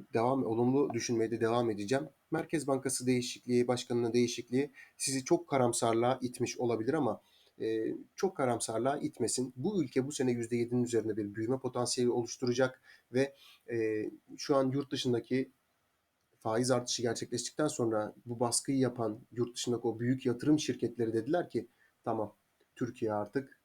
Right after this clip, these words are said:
bundan sonra faiz arttırımı Türkiye'den beklemiyoruz." şeklinde açıklamalar gelmeye başladı. Yani "Biz zaten alacağımızı aldık." dediler ki hepsinin zaten yıl sonunda Türkiye'nin dört yüz, beş yüz puan civarında faiz indirimi bekliyorlardı.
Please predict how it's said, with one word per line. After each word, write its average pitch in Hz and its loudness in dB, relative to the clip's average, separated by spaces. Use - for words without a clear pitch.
bundan 113 0
sonra 104 -6
faiz 110 -2
arttırımı 110 -6
Türkiye'den 107 -6
beklemiyoruz." 104 -4
şeklinde 107 -6
açıklamalar 107 -6
gelmeye 101 -6
başladı. 87 -14
Yani 214 2
"Biz 165 2
zaten 151 0
alacağımızı 117 0
aldık." 113 -2
dediler 123 -2
ki 117 -4
hepsinin 123 0
zaten 110 -2
yıl 131 4
sonunda 120 0
Türkiye'nin 123 0
dört 127 0
yüz, 104 -6
beş 131 2
yüz 117 -8
puan 110 -2
civarında 107 -2
faiz 131 -2
indirimi 113 0
bekliyorlardı. 104 -4